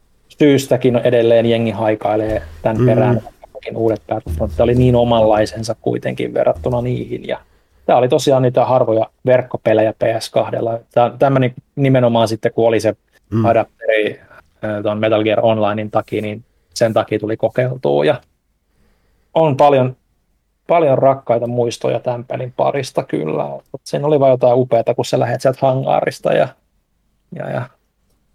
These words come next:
Speaker 1: lähdet räiskimään tietäsi eteenpäin sieltä sitten. Mutta si-, Star Warsista lisää puheen ollen. Tää taisi olla muistaakseni ihan ensimmäisen vuoden julkaisupelejä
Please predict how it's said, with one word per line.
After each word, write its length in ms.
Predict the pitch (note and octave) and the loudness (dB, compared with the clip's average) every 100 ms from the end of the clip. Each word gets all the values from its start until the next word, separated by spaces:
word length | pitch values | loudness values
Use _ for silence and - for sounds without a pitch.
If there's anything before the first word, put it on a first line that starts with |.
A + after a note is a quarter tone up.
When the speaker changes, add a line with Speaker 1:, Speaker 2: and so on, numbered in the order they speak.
| E3 | -12
Speaker 1:
lähdet 380 | C3+ B2 B2 | -6 -6 -6
räiskimään 600 | B2+ B2 B2 - C3 C3 B2+ | -2 -2 -4 -10 -8 -8 -6
tietäsi 440 | C3 B2 - C3 | -6 -6 -8 -8
eteenpäin 520 | C3 B2 A#2+ - B2 | -8 -8 -8 -10 -10
sieltä 300 | B2+ C3+ - - | -8 -8 -10 -8
sitten. 400 | C3+ C3+ - G#2+ | -8 -8 -18 -18
Mutta 320 | G#2+ A#2+ A#2+ | -10 -6 -4
si-, 180 | C3 - | -6 -8
Star 360 | - F#3+ F3+ | 0 4 6
Warsista 440 | D#3+ C#3+ D3 - D#3 | 4 2 -2 -2 0
lisää 300 | D#3+ D#3+ D3 | 2 2 2
puheen 260 | D3 C#3 | 2 0
ollen. 120 | C#3 C#3 | -2 2
Tää 120 | A3 | 2
taisi 200 | C3 E3+ | 2 0
olla 60 | |
muistaakseni 400 | E3 E3+ D3+ D#3 C#3 | 0 0 -2 -2 -2
ihan 140 | D3+ | 0
ensimmäisen 720 | D#3+ C3 A#2 A#2 A2+ B2 A#2 | 0 0 -2 -4 -6 -6 -4
vuoden 320 | A#2+ A#2 A#2 | 0 2 4
julkaisupelejä 960 | A#2+ A#2 - - B2 - A2+ G#2+ G#2+ | 2 2 -2 -12 -10 -4 0 0 -2